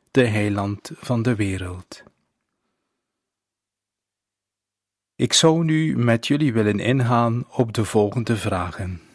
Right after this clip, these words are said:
Wie was of wie is Simeon eigenlijk? Wat zegt hij of wat werd hem geopenbaard? Wat kan zijn boodschap zijn voor ons vandaag?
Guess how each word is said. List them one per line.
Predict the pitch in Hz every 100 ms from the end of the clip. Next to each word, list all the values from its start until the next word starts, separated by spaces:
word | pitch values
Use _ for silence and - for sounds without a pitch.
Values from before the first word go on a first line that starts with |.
| _ _ _ _ _ _ _ _ _ _ _ _ _ _ _ _
Wie | - 113 110
was | 104 131 147 - - - -
of | - 95
wie | 110 107
is | - 151 -
Simeon | 208 151 110 104 101
eigenlijk? | 110 104 95 92 90 - - - _ _ _ _ _ _ _ _ _ _ _ _ _ _ _ _ _
Wat | 120 113 -
zegt | 160 - -
hij | 175 147 117 - - - _ _ _
of | - 120 - -
wat | 131 110 -
werd | 117 139 -
hem | 160 127
geopenbaard? | 101 80 - 110 110 123 139 - - - - _ _ _ _ _ _ _ _ _ _ _ _ _ _ _ _ _
Wat | 165 156
kan | - 113 104
zijn | 98 95 92
boodschap | 104 117 - 120
zijn | - 110 107 104
voor | 107 107
ons | 95 92 92 -
vandaag? | - 110 95 92 85 -